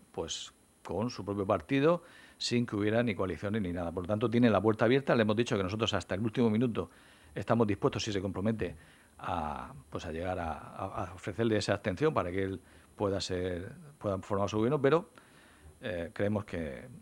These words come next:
él tiene la idea muy clara, quiere llegar a, a elecciones y seguramente, pues, no va a atender, igual que no ha atendido ninguna posibilidad de acuerdo,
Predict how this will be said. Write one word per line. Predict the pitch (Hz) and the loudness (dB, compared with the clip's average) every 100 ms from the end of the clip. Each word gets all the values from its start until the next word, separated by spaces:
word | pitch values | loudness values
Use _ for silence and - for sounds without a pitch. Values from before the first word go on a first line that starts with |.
| - | -8
él | 98 | -8
tiene | 104 95 | -6 -6
la | 90 | -4
idea | 92 | -6
muy | 95 | -2
clara, | 110 120 117 | 0 0 0
quiere | 95 87 | -4 -4
llegar | 85 87 85 | -6 -6 -6
a, | 80 76 - | -8 -8 -8
a | |
elecciones | 101 92 113 110 123 - - - _ | -6 -4 0 0 0 -4 -20 -20 _
y | - | -6
seguramente, | 110 110 104 107 110 | -2 0 0 0 -4
pues, | 104 90 | -6 -6
no | 98 | -4
va | 92 | -4
a | |
atender, | 90 90 98 101 | -4 -4 -4 -4
igual | 95 107 | -2 -2
que | 110 | 0
no | |
ha | 104 | -2
atendido | 101 113 110 87 | 0 0 0 -2
ninguna | 90 92 107 101 | -6 -6 -4 -4
posibilidad | 101 95 101 | -4 -2 -2
de | 98 | -2
acuerdo, | 107 113 127 | -2 -2 -4